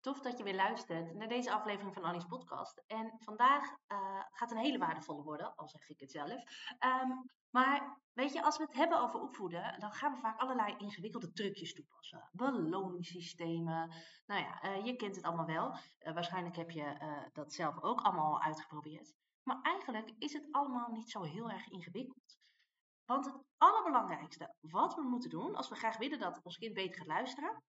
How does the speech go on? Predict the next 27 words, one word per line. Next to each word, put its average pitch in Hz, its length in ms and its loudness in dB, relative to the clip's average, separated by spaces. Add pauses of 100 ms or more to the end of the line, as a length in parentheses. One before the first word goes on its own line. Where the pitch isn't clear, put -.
(340)
is 330 500 0
ons 302 180 0
als 240 180 -4
ouders 240 680 0 (340)
gaan 220 140 -2
verplaatsen 262 640 -4
in 160 80 -10
ons 156 140 -10
kind. - 360 -16 (840)
Want 330 220 -2
als 294 160 -6
je 285 100 -10
dat 392 220 -2
gaat - 140 2
doen, 320 400 -2 (300)
dan 254 120 -4
ga 359 100 4
je - 80 4
zijn 302 160 -4
gedrag 285 420 4
en 269 140 -2
zijn 240 140 -4
reacties 247 460 -4
ook 220 120 -10
veel 311 160 0
beter 240 240 -2
snappen. 262 400 -4